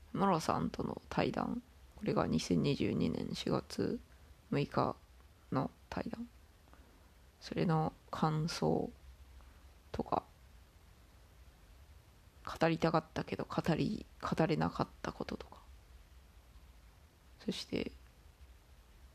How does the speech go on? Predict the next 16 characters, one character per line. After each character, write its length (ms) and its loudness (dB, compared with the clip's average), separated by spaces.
ム 100 4
ロ 100 2
さ 160 0
ん 140 0
の 280 -2
ポ 120 -4
ッ 60 -14
ド 100 0
キ 100 0
ャ 60 4
ス 120 -4
ト 160 -4
等 400 0
な 160 2
ど 100 0
を 180 -4